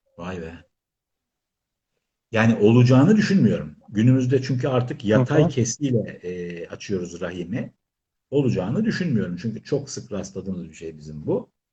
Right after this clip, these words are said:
Speaker 1: Ama yine de tabii ki ideal olanı en az altı ay, sekiz ay beklemekti diyeceğiz ama ne işe yarayacak? Bence bir sorun olacağını düşünmüyorum. Çok var öyle gördüğümüz.
Speaker 2: Hı hı.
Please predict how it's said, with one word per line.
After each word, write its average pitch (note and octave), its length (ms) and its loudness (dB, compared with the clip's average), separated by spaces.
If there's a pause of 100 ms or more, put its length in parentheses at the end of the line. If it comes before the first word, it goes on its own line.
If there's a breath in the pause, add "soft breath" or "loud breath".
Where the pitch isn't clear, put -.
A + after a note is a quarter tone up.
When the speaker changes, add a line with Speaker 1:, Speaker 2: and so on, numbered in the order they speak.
(120)
Speaker 1:
Ama B2 200 0
yine C3+ 260 4
de G2+ 120 0
tabii G#2 220 -4
ki - 140 -10
ideal A#2+ 360 2
olanı A#2 320 0 (100)
en C#3 160 -2
az B2 300 0
altı G#2+ 420 0
ay, G#2+ 160 -2
sekiz A#2+ 380 -4
ay F2+ 220 -2
beklemekti A2+ 640 0
diyeceğiz A#2 280 -6
ama C#3+ 140 -2
ne B2 160 4
işe - 180 -2
yarayacak? F2 460 -10 (240)
Bence G#2+ 240 -4
bir G2 60 -4
sorun G#2 220 -6
olacağını F#2+ 260 -8
düşünmüyorum. C#2+ 380 -16 (100)
Çok - 220 -12
var D2+ 160 -16
öyle D2+ 140 -20
gördüğümüz. E2 480 -4
Speaker 2:
Hı C3+ 40 0
hı. C3+ 120 0